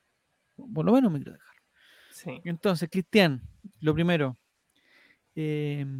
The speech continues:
Speaker 1: ayer fue el Día de la Madre también, ¿eh?
Speaker 2: Exactamente. Y hoy día está de cumpleaños Matías Fernández.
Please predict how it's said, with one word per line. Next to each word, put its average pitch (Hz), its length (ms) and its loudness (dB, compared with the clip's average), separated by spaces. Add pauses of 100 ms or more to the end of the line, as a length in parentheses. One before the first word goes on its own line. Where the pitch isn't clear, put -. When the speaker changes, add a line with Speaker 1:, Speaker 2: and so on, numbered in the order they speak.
(400)
Speaker 1:
ayer 185 180 10
fue 233 100 10
el 202 60 8
Día 208 100 10
de 202 40 10
la 165 80 10
Madre 185 280 10
también, 139 320 2
¿eh? 165 140 2 (680)
Speaker 2:
Exactamente. 147 640 0
Y 135 100 -2
hoy 139 140 2
día 170 160 6
está 190 160 4
de 180 60 6
cumpleaños 170 320 6
Matías 165 240 2
Fernández. 143 680 -6